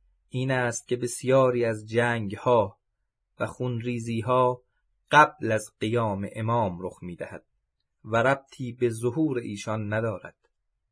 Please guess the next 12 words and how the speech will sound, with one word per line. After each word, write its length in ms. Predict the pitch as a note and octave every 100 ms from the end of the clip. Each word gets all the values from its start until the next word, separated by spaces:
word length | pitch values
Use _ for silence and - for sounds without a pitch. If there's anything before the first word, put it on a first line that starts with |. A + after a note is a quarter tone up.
| _ _ _ _ _
بلکه 480 | A#2 A2 G2+ G#2+ G2+ _ _ -
ناشی 400 | B2 A#2+ - C3
از 240 | A#2+ A2+
فسادی 580 | B2 A#2+ D#3+ D3 B2 A2+
است 220 | G#2 - _ _ _
که 120 | A#2+
مردم 580 | B2+ B2+ A2+ C#3+ C#3 B2+
در 140 | A#2+
زمین 500 | A#2 A#2 C3+ D#3+ C3
به 100 | G#2+
راه 340 | G#2+ G2 G2
انداختند. 840 | G#2+ G2 F2+ F2 _ - D#2+ -